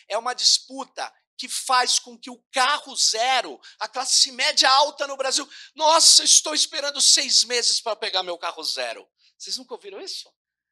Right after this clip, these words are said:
Ainda bem, mas eu já ouvi. Aí o que que acontece? Sabe o que que acontece? Por que que eles não pegam carro zero? Sabe por quê? Não,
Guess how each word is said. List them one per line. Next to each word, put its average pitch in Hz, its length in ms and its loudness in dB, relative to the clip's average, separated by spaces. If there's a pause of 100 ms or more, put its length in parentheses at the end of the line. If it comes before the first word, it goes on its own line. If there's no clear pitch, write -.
(640)
Ainda 202 280 -2
bem, 160 420 -8
mas 151 200 -4
eu 185 60 -2
já 220 120 -2
ouvi. 185 260 -10 (260)
Aí 226 160 2
o 277 60 -2
que 339 140 -4
que 320 80 0
acontece? 269 560 2 (560)
Sabe - 320 2
o - 20 -4
que 320 140 -4
que 294 80 0
acontece? 247 640 -2
Por - 120 -20
que 226 140 -12
que - 80 -12
eles 190 160 -10
não 180 100 -14
pegam 165 280 -10
carro 151 260 -16
zero? 262 300 -4 (280)
Sabe 370 320 -2
por - 140 -14
quê? 277 220 -6
Não, 285 260 -16